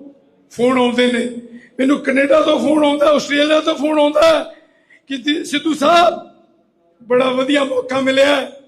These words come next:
ਬਾਦਲ ਕਿਆਂ ਨੂੰ ਐਤਕੀ ਰਗੜ ਦਿਓ, ਬੜਾ ਵਧੀਆ ਮੌਕਾ ਮਿਲਿਆ ਹੈ।" ਮੈਂ ਕਿਹਾ, "ਐਤਕੀ ਤਾਂ ਹੋਰ ਤਾਂ ਮੈਨੂੰ ਪਤਾ ਨਹੀਂ,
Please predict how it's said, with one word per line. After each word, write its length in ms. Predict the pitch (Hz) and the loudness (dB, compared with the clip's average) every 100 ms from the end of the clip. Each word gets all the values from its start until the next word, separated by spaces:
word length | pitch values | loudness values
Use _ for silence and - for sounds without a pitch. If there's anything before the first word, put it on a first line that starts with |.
| _ _ _ _ _ _ _ _ _ | _ _ _ _ _ _ _ _ _
ਬਾਦਲ 360 | 208 254 254 240 | -4 -4 -4 -6
ਕਿਆਂ 180 | 254 | -4
ਨੂੰ 120 | 262 269 | 0 0
ਐਤਕੀ 400 | 262 254 - 285 | 0 -4 -4 -2
ਰਗੜ 340 | 254 311 294 | -2 -4 -6
ਦਿਓ, 600 | 294 302 294 277 - - - _ | -2 2 4 2 -2 -14 -20 _
ਬੜਾ 260 | 202 269 285 | -2 0 2
ਵਧੀਆ 320 | 277 285 311 | 0 0 0
ਮੌਕਾ 340 | 285 277 277 269 | 0 -2 -2 -2
ਮਿਲਿਆ 380 | 269 277 277 | 0 2 0
ਹੈ।" 220 | 269 247 - - _ _ | -2 -6 -18 -20 _ _
ਮੈਂ 240 | 208 226 233 | -12 -10 -8
ਕਿਹਾ, 160 | 254 | -6
"ਐਤਕੀ 560 | 277 - 466 220 233 262 | -8 -8 -8 -8 -8 -10
ਤਾਂ 480 | 247 294 311 294 - _ - - | -4 -2 -2 -4 -12 _ -20 -4
ਹੋਰ 240 | 226 247 | -2 0
ਤਾਂ 100 | 262 | -2
ਮੈਨੂੰ 240 | 262 262 262 | -6 -6 -6
ਪਤਾ 280 | 247 285 | -6 -4
ਨਹੀਂ, 240 | 294 330 | -2 -2